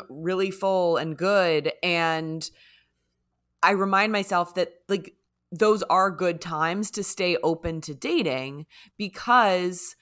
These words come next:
I think you're coming from a great place when you're in that place.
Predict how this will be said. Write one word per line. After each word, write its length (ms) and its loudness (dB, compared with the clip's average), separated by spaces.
I 80 4
think 180 -4
you're 120 -2
coming 340 -4
from 140 -4
a 40 -2
great 380 -4
place 720 -2
when 140 -4
you're 120 -4
in 200 -4
that 220 0
place. 540 -12